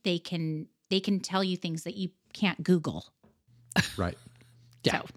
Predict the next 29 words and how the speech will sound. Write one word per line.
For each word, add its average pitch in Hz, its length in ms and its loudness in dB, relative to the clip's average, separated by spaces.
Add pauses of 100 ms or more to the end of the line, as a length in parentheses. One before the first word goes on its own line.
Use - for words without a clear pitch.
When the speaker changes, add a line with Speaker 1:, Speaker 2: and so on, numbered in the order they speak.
Speaker 1:
there 180 120 -4
you - 80 -4
go. 180 140 -8
They 190 140 -4
have 180 160 0
the 175 80 -2
experience. - 880 -10 (680)
Speaker 2:
I 113 80 2
think 127 180 2
that's 117 200 4
a 120 40 4
really 117 300 4
good, 110 300 0 (160)
uh, 104 220 2
definition 104 720 2
of 90 160 -4
that. 92 280 -4 (600)
I 139 40 6
think 165 200 4
from 135 180 6
a 120 60 4
seller's 147 760 4
perspective 120 840 2
on 107 180 4
why 110 180 4
it 120 100 0
makes 113 220 2
sense 110 320 2
to 104 320 2